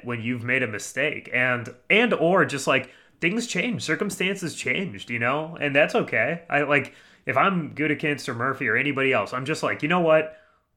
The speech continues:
We thought you were declining. We drafted a quarterback thinking you might be in decline, that you maybe didn't feel so totally committed to this team. You went out, you won M V P. We lost in spite of that.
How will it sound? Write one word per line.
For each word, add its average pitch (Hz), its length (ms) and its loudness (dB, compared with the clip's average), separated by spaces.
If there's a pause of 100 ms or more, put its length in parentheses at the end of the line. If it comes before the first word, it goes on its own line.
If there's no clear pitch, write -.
(300)
We 139 140 -2
thought 175 240 6
you 170 80 2
were 170 80 4
declining. 135 720 0
We 110 100 -8
drafted 139 400 4
a 143 40 -2
quarterback 139 500 0
thinking 131 260 -4
you 123 100 -4
might 123 220 0
be 131 140 -2
in 117 80 -4
decline, 123 520 -2
that 117 120 -2
you 110 80 -4
maybe 127 320 0
didn't 123 640 -8
feel 127 180 -6
so 123 240 -8
totally 123 320 -6
committed 120 340 -4
to 113 60 -4
this 110 80 -6
team. 113 300 -6 (240)
You 143 120 -2
went 180 160 4
out, 156 160 4
you 139 80 -2
won 143 120 0
M 143 120 2
V 135 120 0
P. 123 320 0
We 120 160 -2
lost 123 380 0
in 120 120 -6
spite 143 380 0
of 110 120 -4
that. 110 380 2